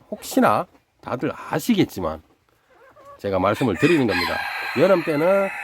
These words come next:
환기하고 조금 공기 순환을 좀 잘 해야지 얘네들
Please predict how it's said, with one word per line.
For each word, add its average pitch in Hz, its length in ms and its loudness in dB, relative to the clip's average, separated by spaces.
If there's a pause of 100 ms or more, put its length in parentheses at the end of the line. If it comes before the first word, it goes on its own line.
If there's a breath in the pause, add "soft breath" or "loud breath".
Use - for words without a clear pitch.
(580)
환기하고 170 920 2
조금 110 500 -6
공기 156 320 -2
순환을 151 440 0
좀 95 180 -6
잘 98 280 -4
해야지 156 360 2
얘네들 113 600 -2